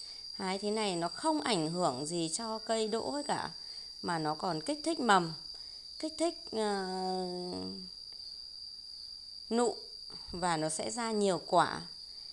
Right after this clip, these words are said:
Và hơn nữa là nó sẽ không dài cái ngọn nó ra, nó không quấn quýt vào nhau. Khi mình đi thu hoạch nó cũng dễ các bạn ạ. Hơn nữa là cái ngọn đỗ này,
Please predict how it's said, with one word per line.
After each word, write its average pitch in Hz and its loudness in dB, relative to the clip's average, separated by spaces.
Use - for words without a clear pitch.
Và 160 2
hơn 240 2
nữa 233 2
là 202 2
nó 156 2
sẽ - -2
không 254 0
dài 185 4
cái 165 -2
ngọn 190 2
nó 180 0
ra, 208 2
nó 196 0
không 262 0
quấn 226 4
quýt 330 -2
vào 202 0
nhau. 196 2
Khi 233 0
mình 190 2
đi 208 2
thu 220 -2
hoạch 196 2
nó 180 -4
cũng - -4
dễ 262 2
các 302 -2
bạn 233 2
ạ. 185 -2
Hơn 233 -2
nữa 220 2
là 196 2
cái 156 -2
ngọn 214 0
đỗ 202 0
này, 170 -2